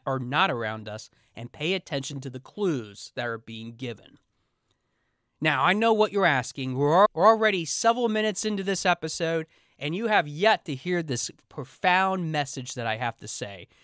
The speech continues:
You're probably asking, "Josh, when are you going to get to the good stuff? When are you actually going to share with me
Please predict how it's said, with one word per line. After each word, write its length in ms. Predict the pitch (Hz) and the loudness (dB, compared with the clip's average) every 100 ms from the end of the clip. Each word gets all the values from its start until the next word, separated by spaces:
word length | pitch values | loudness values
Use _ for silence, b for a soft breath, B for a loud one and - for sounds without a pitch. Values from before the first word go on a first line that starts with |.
| b b | b b
You're 180 | - 185 | -2 0
probably 400 | 220 202 170 151 | 2 2 2 2
asking, 480 | 143 131 - 131 117 | 0 0 -4 -10 -6
"Josh, 500 | 117 156 185 - - _ - | 0 2 2 0 -12 _ -4
when 180 | 135 214 | 0 2
are 40 | |
you 200 | 233 208 | 2 0
going 260 | 175 170 165 | 0 0 0
to 60 | |
get 200 | 143 127 | -2 -6
to 80 | - | -6
the 80 | 127 | -10
good 260 | 127 123 113 | -6 -6 -6
stuff? 480 | - - 87 - _ _ _ _ _ | -10 -12 -16 -20 _ _ _ _ _
When 160 | 151 202 | 2 2
are 40 | |
you 100 | 247 | 4
actually 320 | 233 208 - 196 | 6 4 2 0
going 300 | 170 175 160 | 2 2 -2
to 40 | |
share 340 | - - 214 | -4 -2 0
with 220 | 190 131 139 | 0 -4 -6
me 240 | 123 | -8